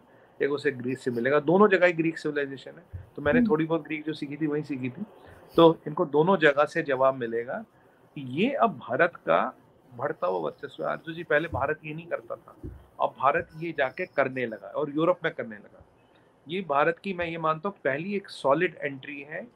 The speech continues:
Speaker 1: यूरोप में, और
Speaker 2: यूरोप
Speaker 1: direct
Speaker 2: में,
Speaker 1: entry है,
Speaker 2: बिल्कुल।
Speaker 1: और
Speaker 2: हम्म।
Speaker 1: डायरेक्ट, direct entry है, मतलब दाएं बाएं नहीं है। और आज जो चीज कोई करता नहीं था, नहीं तो देखिए, surplus से हम कितना trade करेंगे, वहाँ minus टूरिज्म कुछ नहीं
Speaker 2: हम्म।
Speaker 1: होता, और लोग पाँच छह महीने काम करते हैं, बाकी ऐश करते हैं।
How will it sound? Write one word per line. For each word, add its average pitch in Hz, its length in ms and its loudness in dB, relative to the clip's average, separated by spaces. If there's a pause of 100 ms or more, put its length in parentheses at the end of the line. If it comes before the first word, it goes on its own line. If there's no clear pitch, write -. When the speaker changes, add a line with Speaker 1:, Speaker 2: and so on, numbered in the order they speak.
(320)
Speaker 1:
यूरोप 151 340 4
में, - 80 -20 (720)
और 214 80 10
Speaker 2:
यूरोप 220 140 12
Speaker 1:
direct 208 200 6
Speaker 2:
में, 175 80 2
Speaker 1:
entry - 200 -8
है, - 60 -20
Speaker 2:
बिल्कुल। 208 260 -2
Speaker 1:
और 170 200 -2
Speaker 2:
हम्म। 214 140 4
Speaker 1:
डायरेक्ट, 202 400 6
direct 190 260 -2
entry 135 320 -8
है, 101 100 -18 (360)
मतलब 156 140 -6
दाएं 151 260 -4
बाएं 160 220 -4
नहीं 165 240 -14
है। 104 260 -16 (260)
और 160 140 -2
आज 151 320 0 (180)
जो 185 260 -10
चीज 160 400 -16
कोई 175 240 -6
करता 160 420 -2
नहीं 156 140 -8
था, 170 160 -10
नहीं 185 120 -10
तो 220 100 -10
देखिए, 202 220 -6
surplus 185 460 0
से 220 60 0
हम 202 60 0
कितना 214 280 0
trade 156 260 -2
करेंगे, 123 260 -10
वहाँ 147 100 -4
minus 147 320 -6
टूरिज्म 165 220 -4
कुछ 175 140 -6
नहीं 185 100 2
Speaker 2:
हम्म। 165 120 -2
Speaker 1:
होता, - 300 -18 (400)
और 147 120 4
लोग 165 200 4
पाँच 139 180 2
छह 160 140 -6
महीने 165 200 -4
काम 156 240 -2
करते 156 200 -6
हैं, 190 60 -2
बाकी 165 220 -2
ऐश 139 200 0
करते - 320 -8
हैं। - 60 -20